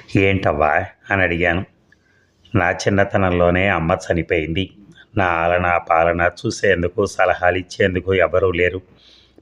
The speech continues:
మా నాన్నకి ఎప్పుడూ పని. రెండో పెళ్లి చేసుకున్నాడు. ఆ రోజుల్లో ఆడపిల్లలకు చదువు అనవసరమని అనుకునేవాళ్ళు. నన్ను బడికి పంపలేదు. చిన్నతనంలోనే పెళ్లి చేశారు, పిల్లలు పుట్టారు.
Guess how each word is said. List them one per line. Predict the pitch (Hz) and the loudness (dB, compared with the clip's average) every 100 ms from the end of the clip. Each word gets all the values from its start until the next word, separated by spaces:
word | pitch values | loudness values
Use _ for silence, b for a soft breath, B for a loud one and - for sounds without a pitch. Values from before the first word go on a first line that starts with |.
| 123 | -4
మా | 101 | -2
నాన్నకి | 90 87 95 95 104 | 0 -2 -2 -2 -4
ఎప్పుడూ | - 104 101 | -2 0 0
పని. | 90 82 80 90 - _ b b b b 104 | 0 -2 0 -2 -6 _ b b b b 0
రెండో | 98 101 | 2 4
పెళ్లి | 101 92 90 | 2 0 -2
చేసుకున్నాడు. | 90 92 - 101 87 85 87 - _ - | 0 -2 -2 -4 -2 -2 -4 -8 _ -2
ఆ | 87 | 0
రోజుల్లో | 90 90 92 92 | 2 0 0 2
ఆడపిల్లలకు | 90 82 92 - 95 90 90 82 | 2 2 0 0 0 0 0 -6
చదువు | - 107 98 101 98 82 - B B B - | -2 0 2 2 2 0 -6 B B B -6
అనవసరమని | 95 98 104 - 95 92 90 | -2 0 -2 0 2 2 2
అనుకునేవాళ్ళు. | 87 90 101 87 80 85 87 - - 123 | 0 0 0 2 4 2 -2 -6 -8 -2
నన్ను | 95 90 87 | 0 2 0
బడికి | 85 95 104 | 0 0 -2
పంపలేదు. | - 92 87 90 87 95 - _ _ | -8 -8 -4 -2 -2 -6 -18 _ _
చిన్నతనంలోనే | - - 95 87 95 85 82 85 90 | -12 -4 -2 0 0 0 2 0 0
పెళ్లి | - 92 90 | -2 -2 0
చేశారు, | 90 90 - 92 90 - - | -2 -2 0 0 0 -8 -10
పిల్లలు | 101 90 90 | -2 0 0
పుట్టారు. | - - 101 90 | -2 -6 -2 -2